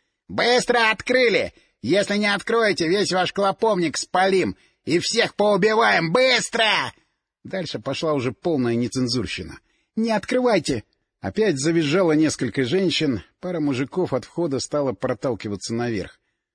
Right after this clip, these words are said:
На площадке все так же лежала окровавленная старуха и тяжело с надрывом стонала.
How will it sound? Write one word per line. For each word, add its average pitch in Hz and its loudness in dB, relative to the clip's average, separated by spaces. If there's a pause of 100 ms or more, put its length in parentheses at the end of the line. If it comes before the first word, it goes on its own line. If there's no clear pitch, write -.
(280)
На 95 -6
площадке 196 -2
все 190 -2
так 202 0
же 151 -2
лежала 165 0
окровавленная 143 0
старуха 160 -2 (400)
и 90 -8
тяжело 135 -2
с - -4
надрывом 143 0
стонала. 127 -4